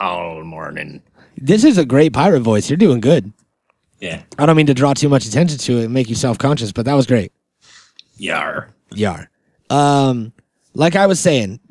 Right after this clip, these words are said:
Speaker 2: Jerry's one-year anniversary. Um, they're trying to say that he's been with the company for a long time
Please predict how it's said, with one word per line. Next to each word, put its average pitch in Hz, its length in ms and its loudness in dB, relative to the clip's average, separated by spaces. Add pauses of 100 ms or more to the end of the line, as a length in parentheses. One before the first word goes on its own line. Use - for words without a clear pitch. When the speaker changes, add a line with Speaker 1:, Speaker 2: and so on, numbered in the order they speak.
Speaker 2:
Jerry's 180 420 4
one-year 165 280 0
anniversary. 143 720 -2 (400)
Um, 131 640 0
they're 143 220 0
trying 156 280 0
to 151 80 0
say 143 280 2
that 131 260 0
he's 127 260 -2
been 135 140 -2
with 135 140 -2
the 117 60 -8
company 139 440 -2
for 127 160 0
a 120 80 2
long 117 260 2
time 151 540 0